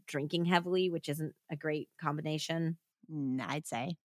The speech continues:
Speaker 1: Yeah, it gets so bad that at some point she comes to bed mid-May and she says to Colin, "This is going to be over soon. I'm gonna go to heaven.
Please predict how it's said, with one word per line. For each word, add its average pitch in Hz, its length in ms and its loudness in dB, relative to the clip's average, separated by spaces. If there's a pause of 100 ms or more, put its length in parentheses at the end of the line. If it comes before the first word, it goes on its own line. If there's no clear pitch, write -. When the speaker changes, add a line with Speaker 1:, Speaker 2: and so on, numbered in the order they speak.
(640)
Speaker 1:
Yeah, 156 500 8
it 220 100 8
gets 226 260 6
so 190 340 10
bad 160 720 8
that 160 540 8
at 185 160 4
some 196 300 6
point 196 380 2
she 185 300 2
comes 180 340 2
to 175 100 -2
bed 147 640 4
mid-May 165 760 6 (600)
and 208 100 2
she - 120 0
says 180 260 4
to 208 100 -2
Colin, 170 560 2 (500)
"This 208 140 6
is 233 120 2
going 190 260 4
to - 80 -4
be 170 160 0
over 160 280 2
soon. - 480 -6 (140)
I'm 156 240 2
gonna 156 200 0
go 143 180 -6
to - 80 -4
heaven. 147 500 -2